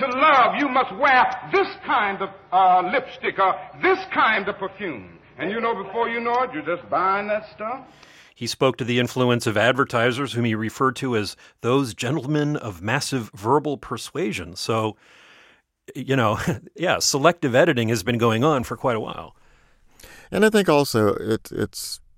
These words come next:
Speaker 3: important to keep in mind that King was a critic of capitalism. And that does not mean to say that he was a communist.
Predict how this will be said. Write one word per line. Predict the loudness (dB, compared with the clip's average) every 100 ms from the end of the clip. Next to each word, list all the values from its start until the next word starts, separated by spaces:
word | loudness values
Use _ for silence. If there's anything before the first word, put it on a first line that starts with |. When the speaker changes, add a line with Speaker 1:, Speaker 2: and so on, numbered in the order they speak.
| _
Speaker 3:
important | -6 -2 0 2 0
to |
keep | 0 -2 0
in |
mind | 0 2 2 2
that | 0 -4 _ _
King | -6 -2 0 2
was | 4 4 0
a | -4 -4
critic | 0 2 4 2 -2
of | -6
capitalism. | -2 0 0 -2 -4 -6 -10 -16 -20 _ _ _ _ _ _ _ _ _
And | -6 2
that | 2
does | 0 -2
not | -2 0
mean | 0 2 2
to | 0
say | 0 2 2 2
that | -2
he | -4
was | -4 -4
a |
communist. | -6 -6 -2 0 -2 -6 -16